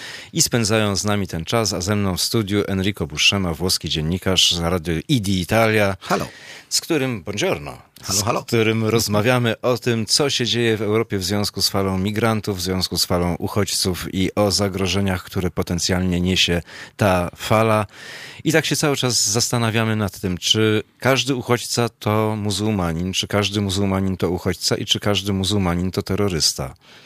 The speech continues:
Speaker 1: No tutaj takie generalizowanie chyba jest bardzo niebezpieczne i służy na rękę właśnie tym,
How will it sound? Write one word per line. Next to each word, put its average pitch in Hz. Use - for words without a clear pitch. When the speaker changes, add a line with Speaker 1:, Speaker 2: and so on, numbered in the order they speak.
Speaker 1:
No 110
tutaj 123
takie 117
generalizowanie 104
chyba 95
jest 85
bardzo 92
niebezpieczne 92
i 85
służy 98
na 95
rękę 98
właśnie 87
tym, 113